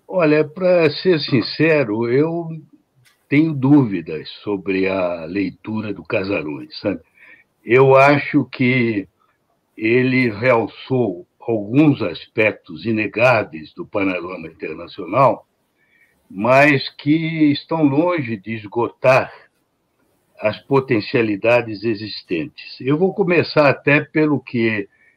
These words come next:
ele havia terminado já na primeira intervenção, que é a questão dos populismos e dos nacionalismos, né? É, eu acho que tem se dado uma importância excessiva e exagerada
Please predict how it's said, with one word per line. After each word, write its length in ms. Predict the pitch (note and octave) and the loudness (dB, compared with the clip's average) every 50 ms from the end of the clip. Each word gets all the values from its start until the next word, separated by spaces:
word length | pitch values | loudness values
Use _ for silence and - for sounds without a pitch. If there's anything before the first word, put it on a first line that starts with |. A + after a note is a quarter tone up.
| _ _ _ | _ _ _
ele 300 | - A2+ A#2+ B2 B2+ B2+ | -2 0 2 2 4 2
havia 340 | A#2 G#2 G2+ A#2+ C3 C3 B2+ | 2 0 0 0 0 0 2
terminado 840 | - - A#2+ G#2+ G2+ G#2 G2+ G2 G#2 A#2 B2 B2+ A#2+ G#2+ F#2+ F#2 E2+ | 2 0 0 2 2 0 0 0 2 2 4 4 2 2 0 -6 -6
já 220 | E2 A2+ A#2+ A#2+ | -2 0 0 2
na 100 | A#2+ G#2 | 2 0
primeira 500 | - - A2+ G2 F#2 G2 A2+ A#2 A2 G2 | -2 -4 -6 -4 -2 0 0 0 0 0
intervenção, 880 | F2 E2 D#2+ F#2+ E2+ D#2 E2+ F2 E2 D2 - - - C3+ B2 G2 - - _ _ _ _ _ _ _ _ _ _ _ _ _ | -2 -6 -6 -8 -8 -8 -8 -10 -12 -14 -6 -2 2 2 2 2 0 -6 _ _ _ _ _ _ _ _ _ _ _ _ _
que 120 | _ - A#2+ | _ 0 2
é 60 | A#2+ | 2
a 60 | D#3 | 2
questão 480 | - - - A2 - - - B2+ B2+ B2+ | 2 2 2 2 2 0 -2 0 0 0
dos 220 | A#2 A2 G2+ - | 0 -2 -6 -6
populismos 1120 | - - B2+ A#2 - - G2 F#2+ G2+ A2+ B2+ C#3 C3+ B2+ A2+ G2 G2 G2+ F#2+ F#2+ F#2+ G2 | -4 -2 -2 -2 -2 -2 -2 -2 0 2 4 4 4 2 0 -2 -4 -2 -2 -4 -4 -6
e 60 | G#2 | -8
dos 260 | G2 - G#2+ G#2+ G#2 G#2+ | -10 -8 -10 -10 -6 -2
nacionalismos, 1080 | A#2+ A2 - - - A#2 G#2+ G#2+ F2 D2+ D2 C#3+ C3+ - - - - - _ _ - - | -2 -2 -2 -2 -4 -2 -2 -2 -2 -2 -4 -6 -8 -10 -14 -20 -20 -20 _ _ -16 -10
né? 160 | G2 G#2+ G#2+ - _ _ _ _ _ _ _ _ _ _ _ _ _ _ _ _ _ _ _ _ _ _ - | -8 -8 -8 -8 _ _ _ _ _ _ _ _ _ _ _ _ _ _ _ _ _ _ _ _ _ _ -2
É, 640 | B2 B2 C3+ C3+ C#3 C#3 C#3 C#3 D3 D#3 - - A#3+ | 2 4 4 6 6 6 4 4 4 2 0 -2 -4
eu 160 | B3+ A#3 A3 | -2 2 4
acho 240 | G#3+ G#3 G3 - - | 6 6 4 4 -2
que 140 | - G3 D3 | -8 -8 -6
tem 280 | - - F#3+ F#3 F3+ | -2 0 2 2 0
se 200 | - - - F3 | 0 -4 -2 -2
dado 460 | D3+ C#3 G2 C3 C#3 C#3+ D3 C#3+ C#3 C#3+ | -2 -2 0 2 2 2 2 2 2 4
uma 180 | C#3+ C#3+ C#3+ | 4 4 2
importância 840 | C3+ C3 B2+ B2+ C3+ C3+ C3 A2+ - _ - C3+ C#3 C#3 - - C#3 | 2 -2 -4 -4 -2 -2 -2 -2 -4 _ -2 -2 -2 -2 -4 -6 -6
excessiva 840 | A#2+ - - - B2 A2+ - - - - D3 C#3+ A#2+ F#2+ D#2+ E2 D#2 F2 | -8 -6 -6 -6 -6 -6 -6 -8 -6 0 2 2 2 0 -2 -10 -16 -14
e 160 | F#2+ G2+ A#2+ | -8 -6 -4
exagerada 960 | A#2+ A2 - C3+ C3 A2+ G#2+ A2+ A2+ G2+ A2 B2+ B2+ C#3+ - - - - - | -4 -4 -2 -2 -2 -2 -2 -2 -2 0 2 2 2 2 0 -4 -8 -18 -20